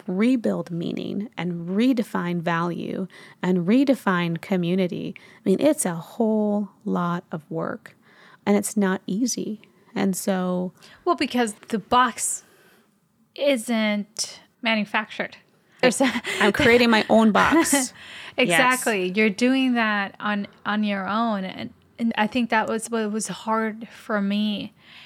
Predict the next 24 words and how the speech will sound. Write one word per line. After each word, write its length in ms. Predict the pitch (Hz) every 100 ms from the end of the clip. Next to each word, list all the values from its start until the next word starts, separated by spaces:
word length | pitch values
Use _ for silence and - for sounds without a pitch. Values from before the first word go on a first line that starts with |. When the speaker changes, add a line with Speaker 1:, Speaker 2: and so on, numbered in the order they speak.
| - - _
Speaker 2:
When, 300 | - 233 254
when 260 | - 233 240
I 220 | 240 269
felt 300 | - 269 254 -
I 120 | 202
could 200 | - 208
finally 960 | - - 233 240 269 269 247 240 240 -
integrate 720 | 240 233 220 196 208 185 - _ _ _ _ _ -
all 300 | 233 262 294
of 140 | 277
who 180 | - 240 220
I 120 | 202
was, 600 | 190 175 170 - - - _
not 140 | 262 262
just 240 | 302 -
parts 300 | 196 170 -
of 120 | 208
me, 140 | 214 233
but 260 | 247 - -
all 380 | 269 277 277 254
of 120 | 208
who 140 | 196
I 160 | 190 185
was, 540 | 185 196 254 226 -